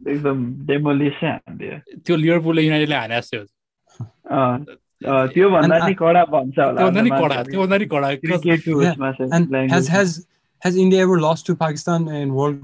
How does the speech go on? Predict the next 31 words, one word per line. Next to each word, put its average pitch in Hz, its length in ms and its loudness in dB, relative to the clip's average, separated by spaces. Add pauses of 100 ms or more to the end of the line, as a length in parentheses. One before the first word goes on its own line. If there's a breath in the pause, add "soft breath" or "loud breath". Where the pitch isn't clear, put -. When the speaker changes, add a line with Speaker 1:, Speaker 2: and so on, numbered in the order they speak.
(160)
Speaker 3:
uh, 135 100 -8
Speaker 2:
Oh, 190 100 0
Speaker 3:
like, 123 160 -2
world 139 180 0
Speaker 2:
yeah. 151 60 -2
Speaker 3:
stage, 151 280 -4 (100)
Speaker 2:
Oh, 185 60 0
Speaker 3:
like, 127 80 0
Speaker 2:
for 123 60 -2
Speaker 3:
World 131 140 0
Speaker 2:
sure. 143 120 -4
Speaker 3:
Cup 123 80 -8
stage? 160 280 -12 (340)
Speaker 2:
Bro, 123 220 -6
they 120 140 -6
lost 156 400 -8
last 127 280 -8
World 139 200 -6
Cup. 113 220 -20
Come 123 160 -12
on. - 80 -20 (800)
Speaker 3:
Oh, 123 340 -8
okay. 117 180 -18 (320 loud breath)
Speaker 2:
So, 156 280 -2 (180 loud breath)
no, 226 180 0
bro, 180 220 0
th-, 190 220 -16 (880)
uh, 139 360 0 (280)
the, 170 260 -4 (320)
the 151 80 -6
problem, 202 560 2